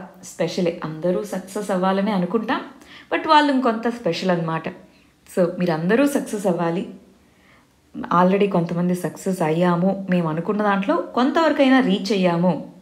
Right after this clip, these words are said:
అన్నప్పుడు I feel very, very happy అండి. I feel very happy. ఇంకా మీరందరూ కూడా కొంతమంది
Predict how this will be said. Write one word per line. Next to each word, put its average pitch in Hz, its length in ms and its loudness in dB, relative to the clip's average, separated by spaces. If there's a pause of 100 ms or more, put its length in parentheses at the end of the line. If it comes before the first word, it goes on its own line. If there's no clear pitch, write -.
(240)
అన్నప్పుడు 180 400 0
I 277 120 2
feel 175 320 -2
very, 160 300 -2
very 170 200 -4
happy 151 360 -10
అండి. 143 280 -6 (200)
I - 20 -12
feel 151 300 -10
very 156 220 -4
happy. - 300 -10 (3500)
ఇంకా 240 260 6
మీరందరూ 226 540 4
కూడా 254 380 2 (180)
కొంతమంది 196 880 0